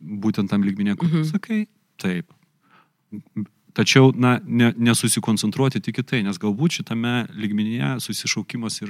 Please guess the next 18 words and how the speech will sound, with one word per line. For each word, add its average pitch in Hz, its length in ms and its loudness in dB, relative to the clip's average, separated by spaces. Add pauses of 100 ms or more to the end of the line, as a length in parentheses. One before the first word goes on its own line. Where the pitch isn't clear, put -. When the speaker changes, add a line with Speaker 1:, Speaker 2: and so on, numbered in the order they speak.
Speaker 1:
yra, 110 300 -6 (180)
kaip - 140 -10
su - 120 -8
juo 107 140 -2
yra 104 80 -4
viskas 101 320 -8
tvarkoj. 101 380 -10 (580)
Bet 101 240 -4
yra 120 220 0
kažkoks - 560 -4 (180)
ribojantis 107 680 0
įsitikinimas 135 680 -4
apie - 160 -8
aplinką, 87 460 -4 (880)
Speaker 2:
Mhm. 165 320 0
Speaker 1:
kuri 104 240 2
yra 98 120 -6
naudinga, 90 500 -6